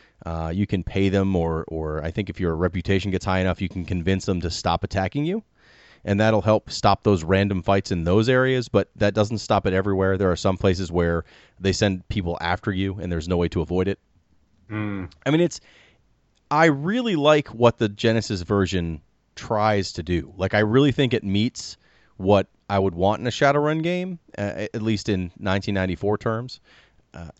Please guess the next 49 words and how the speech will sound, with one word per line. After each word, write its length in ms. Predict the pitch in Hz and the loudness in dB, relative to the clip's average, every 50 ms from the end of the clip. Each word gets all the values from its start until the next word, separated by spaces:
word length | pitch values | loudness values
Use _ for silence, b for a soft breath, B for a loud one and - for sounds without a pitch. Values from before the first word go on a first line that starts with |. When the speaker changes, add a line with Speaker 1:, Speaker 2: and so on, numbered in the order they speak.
| _ _ _ | _ _ _
Speaker 1:
it 120 | - 120 110 | -6 -6 -2
just, 380 | - 131 120 107 - - - - _ _ _ _ _ _ _ _ _ _ B B B B B | 2 2 2 2 2 -4 -14 -20 _ _ _ _ _ _ _ _ _ _ B B B B B
especially 440 | 120 113 - - 190 185 - - 160 | -6 -4 0 4 2 4 4 4 2
after 160 | 143 - - | 2 0 0
playing 240 | 113 - 131 120 113 | -2 2 2 2 2
the 80 | 107 98 | 2 0
Super 240 | - - 127 - 110 | 0 -2 -2 0 -2
Nintendo 300 | 104 95 - 101 101 95 | -2 -2 0 0 0 0
one, 220 | 92 95 95 90 90 | 2 2 0 0 0
where 100 | 90 90 | 0 0
I 80 | 95 | 0
felt 240 | 92 - 113 101 - | 0 0 0 0 0
it 60 | 107 76 | -2 -4
was 140 | 87 82 95 | -6 -4 -2
much 260 | 98 104 104 - - | 0 0 0 -2 -2
more 300 | 101 98 95 95 92 92 | -2 -2 0 0 0 0
of 100 | 90 82 | 0 0
a, 360 | 85 80 80 80 80 78 78 - b b b b b b b b b | -2 -4 -4 -4 -6 -8 -10 -12 b b b b b b b b b
of 200 | - 87 82 80 | -12 -10 -8 -8
a, 140 | 80 78 - | -8 -8 -4
"Here's 240 | - 117 131 123 113 | 0 2 2 2 2
exactly 360 | 101 98 113 113 107 - 107 | 2 2 2 2 2 2 0
what 80 | 95 - | -2 -2
to 60 | 107 | 0
do 120 | 98 104 | 0 0
to 80 | 95 90 | 0 -2
progress 280 | - - 87 101 92 - | -4 -2 0 0 0 -2
the 60 | - | -4
story," 360 | - - - 113 107 101 92 | -8 -2 0 2 2 2 2
and 80 | 90 92 | 2 2
that's 140 | 98 98 - - | 0 -2 -2 -2
all 200 | 104 101 104 101 | 2 2 2 4
you're 100 | 92 92 | 2 0
doing 180 | 101 95 92 | 0 0 -2
is 80 | 87 - | -2 -4
progressing 320 | - 92 90 82 - 85 | -2 -2 -2 -2 -4 -6
the 60 | 80 | -10
story. 280 | - - 117 110 95 87 | -6 -2 0 0 0 0
This 240 | 87 120 165 - - | 0 0 -2 0 -2
is 140 | 101 85 - | -4 -6 -6
so 380 | - - - 139 135 135 135 | -8 -4 2 2 4 4 4
much 260 | 127 120 110 101 - | 4 4 2 2 2
more 340 | 104 98 98 101 101 95 92 | 0 0 2 4 4 4 2
of 120 | 87 76 80 | 2 0 -2
a, 260 | 80 76 73 73 - b b b b b b b b b b - | -4 -4 -4 -6 -10 b b b b b b b b b b -2
of 160 | 110 104 101 | -2 0 2
what 160 | 117 131 135 | 6 6 8
a, 220 | 120 110 104 98 - _ - | 8 6 4 2 -2 _ -8
a 160 | - 101 80 | -6 -6 -6